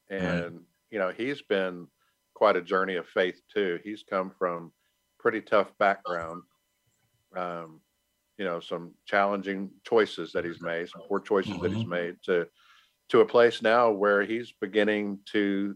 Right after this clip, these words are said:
Speaker 2: he's beginning to thrive, isn't he?
Speaker 1: Yes. Yes, he's totally different. He's, he's just, he's been transformed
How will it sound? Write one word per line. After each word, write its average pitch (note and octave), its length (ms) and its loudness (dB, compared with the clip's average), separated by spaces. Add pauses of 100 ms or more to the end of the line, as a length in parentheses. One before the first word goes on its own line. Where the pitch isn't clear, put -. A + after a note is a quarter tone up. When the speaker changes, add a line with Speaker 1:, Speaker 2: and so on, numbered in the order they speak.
(160)
Speaker 2:
he's A#2 160 -10
beginning G#2 360 -2
to F#2 60 -4
thrive, F2+ 540 2
isn't E2 200 -8
he? - 760 -14
Speaker 1:
Yes. - 380 -4 (1700)
Yes, G2+ 340 0
he's G#2 180 0
totally C3 380 4
different. G#2 460 0
He's, F#2+ 180 0
he's G#2 240 -2
just, A2+ 300 -4
he's A2+ 140 -4
been B2 200 2
transformed A2 880 -2